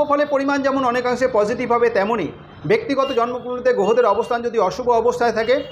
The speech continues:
এবং গ্রহদের দশা অন্তর্দশার ফলাফলও যদি অশুভত্বের দিকে নির্দেশ করে, তাহলে শুভ ফলের পরিমাণ অনেকাংশে কম হবে। সুতরাং আগস্ট মাসে গ্রহদের অবস্থানের পরিপ্রেক্ষিতে যে আলোচনা, যে রাশিগত ফলাফল, তার সাথে ধনুরাশি জাতক জাতিকাদের ব্যক্তিগত জন্মকুণ্ডলিতে গ্রহদের অবস্থান এবং গ্রহদের দশা অন্তর্দশার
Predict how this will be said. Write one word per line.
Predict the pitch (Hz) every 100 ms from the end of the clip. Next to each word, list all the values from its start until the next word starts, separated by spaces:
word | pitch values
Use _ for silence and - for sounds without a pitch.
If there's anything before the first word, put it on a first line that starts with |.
| -
এবং | 220 302 349
গ্রহদের | 294 254 277
দশা | 233 233 247
অন্তর্দশার | 233 233 226 220
ফলাফলও | 214 214 214 220
যদি | 214 214
অশুভত্বের | 202 233 226 220 220
দিকে | 214 202
নির্দেশ | 190 208 240 247
করে, | 208 160 - - -
তাহলে | 262 302
শুভ | 294 262 254
ফলের | 262 247
পরিমাণ | 247 247 240
অনেকাংশে | 233 233 233 202 277 -
কম | 202 185
হবে। | 160 147
সুতরাং | 254 349 262 185 - - - -
আগস্ট | 170 220 311 320
মাসে | 285 302
গ্রহদের | 247 254 285
অবস্থানের | 247 247 277 277
পরিপ্রেক্ষিতে | 269 254 262 254 262 254
যে | 196 262
আলোচনা, | 262 247 262 262
যে | 190 262
রাশিগত | 240 262 240 247 233
ফলাফল, | 233 233 180 190
তার | 208
সাথে | - 254 160 139 - - - - - - -
ধনুরাশি | 175 285 302 302
জাতক | 226 247 311 277
জাতিকাদের | 277 285 285 285
ব্যক্তিগত | 262 262 285 277
জন্মকুণ্ডলিতে | 285 262 262 254 254 262 262
গ্রহদের | 254 208 254 254
অবস্থান | 240 247 254 247
এবং | 240 240
গ্রহদের | 220 214 247 240
দশা | 214 240
অন্তর্দশার | 226 226 226 226